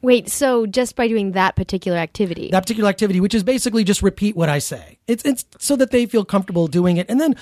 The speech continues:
Speaker 2: once they know that you're, you're, you are not going to think differently of them for saying those things. I think that's important.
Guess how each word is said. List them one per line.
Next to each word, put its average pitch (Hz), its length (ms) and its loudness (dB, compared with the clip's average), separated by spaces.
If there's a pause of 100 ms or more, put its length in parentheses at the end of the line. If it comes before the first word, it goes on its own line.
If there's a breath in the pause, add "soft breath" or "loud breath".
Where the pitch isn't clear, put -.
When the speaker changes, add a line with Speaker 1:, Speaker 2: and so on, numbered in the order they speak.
(160 loud breath)
Speaker 2:
once 233 220 0
they 226 100 2
know 208 220 4
that 180 120 -2
you're, 202 400 0
you're, 214 400 0
you 220 520 -4
are 170 120 -4
not 175 220 -4
going 170 140 -4
to 160 80 -8
think 165 340 -6
differently 208 580 0
of 180 280 0
them 151 180 -2
for 143 140 -10
saying 165 320 -2
those 135 180 -8
things. 160 260 -2
I 135 40 -10
think 143 160 -10
that's 175 240 -6
important. 139 500 -6